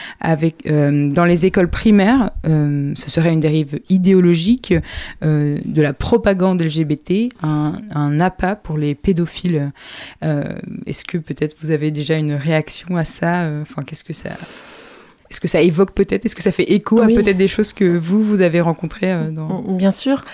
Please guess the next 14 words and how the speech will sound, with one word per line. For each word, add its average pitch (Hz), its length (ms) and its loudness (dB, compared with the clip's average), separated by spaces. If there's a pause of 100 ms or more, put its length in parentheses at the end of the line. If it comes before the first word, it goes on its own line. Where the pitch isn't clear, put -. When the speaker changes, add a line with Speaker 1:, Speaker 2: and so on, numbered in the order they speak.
(160)
Speaker 2:
Alors, 175 260 0 (440)
quand 190 180 -2
on 202 60 2
met 185 100 2
en 180 80 2
place 196 220 0
des 190 100 -8
séances 185 240 -2
d'éducation 185 400 -2
à 180 40 -2
la 175 60 -2
sexualité, 175 640 -2
et 214 40 2
plus 185 240 -4